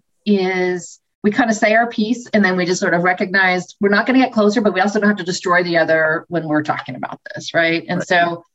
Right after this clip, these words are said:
Speaker 1: I think it comes back to what you're saying about mutual respect.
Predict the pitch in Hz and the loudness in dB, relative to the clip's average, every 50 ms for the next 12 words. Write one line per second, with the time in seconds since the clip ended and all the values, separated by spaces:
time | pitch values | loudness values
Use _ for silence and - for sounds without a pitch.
0 | _ _ - 220 214 233 233 226 - 233 220 202 196 185 180 180 - 190 175 - | _ _ 0 2 2 2 2 0 0 0 0 2 0 0 -2 -2 -4 -4 -4 -4
1 | 170 160 - 180 165 170 165 160 156 156 151 156 147 147 - _ - 175 170 160 | -6 -6 -4 -4 -2 -2 -2 0 0 2 2 2 0 -2 -4 _ -4 -4 -2 -2
2 | - 170 151 143 147 131 - - - - - _ - - - | -2 -2 -2 -2 -4 -6 -6 -6 -6 -6 -6 _ -16 -20 -20